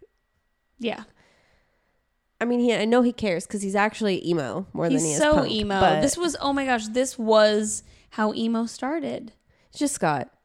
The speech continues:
Speaker 1: It was just Scott
Speaker 2: being emo.
Speaker 1: being like, "I fucking hate you, Dad." Let's go
Speaker 2: But
Speaker 1: on Jerry Springer.
Speaker 2: but also, like,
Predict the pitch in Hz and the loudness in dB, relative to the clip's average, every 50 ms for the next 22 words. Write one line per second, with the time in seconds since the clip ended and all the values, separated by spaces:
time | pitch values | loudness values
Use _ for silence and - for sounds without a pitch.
0 | _ - 277 294 294 285 330 - - - - - 285 349 392 320 285 - - - | _ 2 4 4 4 2 0 -2 -2 -2 0 2 2 2 2 2 0 -2 -4 -8
1 | _ _ - 208 208 190 190 190 180 170 165 160 160 165 160 208 202 _ _ - | _ _ -12 -10 -8 -6 -6 -6 -6 -6 -8 -8 -8 -8 -8 -10 -12 _ _ -2
2 | - 262 262 277 311 277 240 - _ _ - 277 277 - 311 277 269 262 302 339 | 0 0 0 0 -2 -4 -8 -10 _ _ 0 0 0 0 0 0 0 0 0 0
3 | - 311 262 208 220 208 208 220 254 277 277 285 _ _ _ _ _ - - 247 | -2 -4 -4 -4 -2 -2 -2 -2 -4 -6 -6 -8 _ _ _ _ _ -6 -4 -4
4 | 233 - - 330 320 269 - 302 320 320 311 - - - 294 302 269 214 208 220 | 0 2 4 4 4 4 2 0 0 0 -2 -2 0 0 2 2 2 0 -2 -4
5 | 220 214 - _ - 320 277 233 226 240 254 254 - 277 262 247 226 214 208 - | -8 -10 -12 _ 0 2 4 4 4 4 2 2 0 0 2 2 0 0 -2 -4
6 | - - | -6 -12